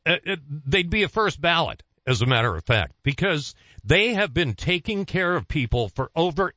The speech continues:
eighty years. And this new plan that they've got where they will organize your meds, or you can also call them and, like, say you and your wife or you and a couple of the kids are, are in need of, you know, meds,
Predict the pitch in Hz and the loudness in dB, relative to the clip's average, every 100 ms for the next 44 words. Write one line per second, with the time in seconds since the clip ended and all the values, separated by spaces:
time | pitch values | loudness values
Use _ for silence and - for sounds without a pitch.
0 | - 156 151 139 127 135 117 85 - - | -2 0 2 2 2 2 2 -2 -6 -4
1 | 160 165 143 156 - 156 220 285 196 - | -2 0 0 -2 0 0 0 0 -4 -4
2 | 202 233 208 107 113 - _ - _ - | 0 2 2 0 -4 -12 _ -20 _ -4
3 | 151 151 185 190 151 180 175 - 151 151 | -2 0 0 0 0 2 2 0 0 0
4 | 170 226 214 180 - 185 220 233 233 233 | 0 0 0 0 0 0 0 0 0 0
5 | 220 220 202 180 202 240 185 - _ _ | -2 -2 0 2 2 0 -6 -20 _ _
6 | _ _ _ _ 226 311 285 196 170 - | _ _ _ _ 2 4 4 2 -4 -2
7 | 202 262 285 277 180 190 143 123 160 - | 2 2 0 -4 0 0 2 0 0 -8
8 | - _ _ _ _ - 220 196 202 - | -20 _ _ _ _ 0 2 2 0 -2
9 | 202 185 180 247 254 220 147 170 214 262 | -2 0 0 -2 -2 -2 -2 0 0 -2
10 | - 165 139 226 240 151 208 214 214 147 | -4 -2 -2 -2 -2 -2 -2 0 -2 -2
11 | 113 202 233 196 160 160 165 156 147 139 | -2 0 0 0 -2 0 0 0 2 2
12 | 127 175 247 185 98 _ 180 175 113 117 | 2 0 0 -4 -6 _ -2 0 0 0
13 | 160 240 202 | 2 0 -4